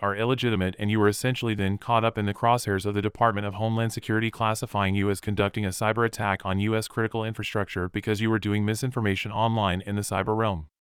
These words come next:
Organizing the censorship industry. Benz described, "The field of censorship science fuses together two disparate groups of study, if you will. There's the sort of political and social scientists who are the thought leaders of what should be censored,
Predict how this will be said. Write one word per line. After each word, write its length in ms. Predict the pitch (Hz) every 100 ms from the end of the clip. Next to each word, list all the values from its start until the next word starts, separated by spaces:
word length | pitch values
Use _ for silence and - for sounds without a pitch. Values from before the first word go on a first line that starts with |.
| _ _ _ _ _ _ _ -
Organizing 580 | 143 160 131 110 113 113
the 80 |
censorship 560 | 107 139 135 131 - 117
industry. 540 | 117 104 - 85 76 - _ _ _ _ _ _ _
Benz 280 | - 147 160
described, 640 | 156 139 147 131 90 87 - _ _ -
"The 80 | 113
field 320 | 143 147 127
of 80 | 113
censorship 560 | 131 127 127 123 120
science 420 | - 113 101 104
fuses 400 | - 123 117 113
together 400 | - 110 104 101
two 340 | 95 - 139 151
disparate 360 | 131 - 131
groups 280 | 107 107 104
of 120 | 107
study, 400 | - 143 104 90 - _
if 140 | 113 110
you 100 | 110
will. 320 | 120 87 73 _ _ _ _ _ _ _ _
There's 180 | 127 135
the 100 | 131
sort 280 | 120 135 139
of 80 | -
political 480 | 117 110 117 139 127
and 180 | 110
social 340 | 107 123 - 139
scientists 580 | - 117 101 95 - -
who 140 | 113
are 60 | 110
the 100 | 110
thought 280 | 135 143
leaders 360 | 123 120 98 95
of 180 | - 98
what 120 | 110
should 140 | - 107
be 80 |
censored, 480 | 107 147 143 90 85